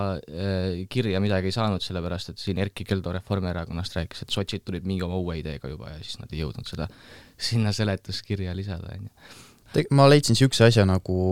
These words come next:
Speaker 2: äh, Arenguseire Keskuse õpetajate töötasu, äh, lühiraport või ülevaade siis. Ja seal on tegelikult maakonna lõikes välja toodud, et, äh, õpetajad on ka kommunikeerinud ja tegelikult erinevad valitsused on lubanud, et see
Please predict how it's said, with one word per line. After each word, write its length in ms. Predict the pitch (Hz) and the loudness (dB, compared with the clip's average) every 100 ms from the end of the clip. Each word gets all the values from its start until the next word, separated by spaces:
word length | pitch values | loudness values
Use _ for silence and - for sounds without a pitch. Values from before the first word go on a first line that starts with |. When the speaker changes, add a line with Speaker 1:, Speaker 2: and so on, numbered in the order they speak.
| 92 92 92 | 4 4 6
Speaker 2:
äh, 280 | 92 92 90 - | 6 6 2 4
Arenguseire 640 | 120 143 110 104 113 104 | 6 8 6 6 6 6
Keskuse 960 | 95 127 - - 98 95 95 92 92 92 | 6 4 4 2 0 2 4 4 4 4
õpetajate 600 | 120 - 92 - 90 92 | 4 6 4 4 -2 0
töötasu, 680 | - 123 104 90 87 - 90 82 85 - - - | 4 6 6 4 0 0 -4 -4 -8 -10 -16 -6
äh, 280 | 87 82 85 | -2 -2 0
lühiraport 680 | 120 113 101 110 - - - | 6 8 8 4 0 -6 0
või 100 | 95 | 4
ülevaade 420 | 110 85 85 85 85 | 6 6 2 0 -4
siis. 260 | - - - _ _ - | -4 -8 -12 _ _ -8
Ja 80 | 101 | 6
seal 180 | 127 117 | 8 8
on 80 | |
tegelikult 260 | 110 104 - | 6 6 6
maakonna 400 | 131 120 98 92 | 8 8 6 6
lõikes 320 | 117 120 92 | 6 4 4
välja 240 | 110 117 85 | 6 6 6
toodud, 300 | 87 90 92 | 2 0 -4
et, 280 | - _ | -4 _
äh, 200 | 85 82 101 _ - - - | -2 0 -2 _ -20 0 4
õpetajad 520 | 127 95 - 92 92 | 6 4 4 2 4
on 120 | 98 | 2
ka 300 | 131 117 90 | 6 6 6
kommunikeerinud 840 | - 101 95 98 131 117 98 90 | 2 0 0 4 6 6 6 0
ja 60 | 107 | 2
tegelikult 440 | 110 104 92 92 | 4 4 0 0
erinevad 280 | 107 107 87 | 2 2 2
valitsused 440 | 101 110 - 87 87 | 4 2 2 -2 0
on 100 | 95 | 4
lubanud, 400 | 127 101 85 90 | 6 6 2 -2
et 160 | - | -6
see 360 | - 85 76 82 | -6 -4 -4 -6